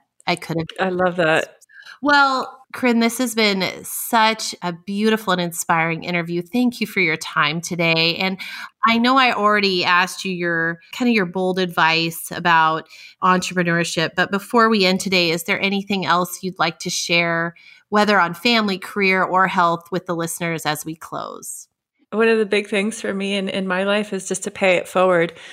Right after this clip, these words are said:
Speaker 2: In any aspect of your life, right? I know that it's challenging times and that, you know, lots of people are hurting. And so for me personally, mine is, you know, to give back to help other female entrepreneurs because it is so challenging as a woman to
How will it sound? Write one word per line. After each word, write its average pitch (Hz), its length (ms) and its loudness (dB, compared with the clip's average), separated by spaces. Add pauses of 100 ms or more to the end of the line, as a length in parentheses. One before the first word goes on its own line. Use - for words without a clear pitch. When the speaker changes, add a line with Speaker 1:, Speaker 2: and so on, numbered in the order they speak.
(640)
Speaker 2:
In 233 160 4
any 262 360 2
aspect 175 440 -2
of 170 100 0
your 165 140 0
life, 151 280 0
right? 180 320 2
I 185 80 -4
know 190 140 -2
that 185 160 4
it's - 180 -8
challenging 190 480 0
times 175 560 0
and 165 200 0 (400)
that, - 280 0
you 185 120 -4
know, 170 120 0
lots 180 240 0
of - 80 -6
people 180 240 0
are 165 120 2
hurting. 165 580 0
And 165 240 -4
so 165 400 0 (300)
for 185 180 2
me 180 160 0
personally, 175 420 0
mine 170 280 0
is, 165 260 -4
you 175 100 -2
know, 170 80 -2
to 165 140 -8
give 165 220 0
back 160 240 -2
to 170 80 -6
help 156 240 0
other 165 260 2
female 165 300 0
entrepreneurs 170 840 0 (400)
because 185 320 0
it 175 100 2
is 170 240 2
so 170 220 0
challenging 156 800 -2
as 160 160 -4
a 165 60 -2
woman 160 300 -2
to 160 260 -2